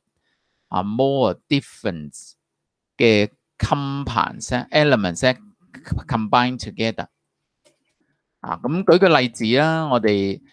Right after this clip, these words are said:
誒，佢哋，我哋之前學嘅 sodium chloride 啦，咁裏面有 sodium 同 chlorine 啦，係咪啊？兩種嘅 element。OK，sugar 咧其實就係一隻，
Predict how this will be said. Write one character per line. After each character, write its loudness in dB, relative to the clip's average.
誒， 0
佢 -2
哋， 2
我 0
哋 2
之 -6
前 -8
學 -8
嘅 -6
sodium -2
chloride 2
啦， -2
咁 -8
裏 0
面 -6
有 -4
sodium -4
同 -10
chlorine 2
啦， -2
係 -4
咪 -2
啊？ -6
兩 0
種 -2
嘅 2
element。 0
OK，sugar 4
咧 6
其 2
實 2
就 2
係 -2
一 0
隻， 2